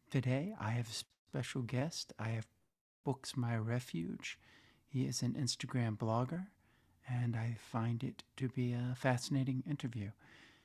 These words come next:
Um, I'm sorry about the audio problems. We couldn't find a quiet spot, but I wanted to bring you this content, so enjoy. Okay, I have a special guest with me today. I have Chirag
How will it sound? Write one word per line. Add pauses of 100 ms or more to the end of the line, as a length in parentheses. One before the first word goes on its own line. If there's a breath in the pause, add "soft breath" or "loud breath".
(460 soft breath)
Um,
I'm
sorry
about
the
audio
problems.
We
couldn't
find
a
quiet
spot, (640)
but (100)
I
wanted
to
bring
you
this
content, (160)
so (180)
enjoy. (1120)
Okay,
I
have
a
special
guest
with
me
today. (340 loud breath)
I
have
Chirag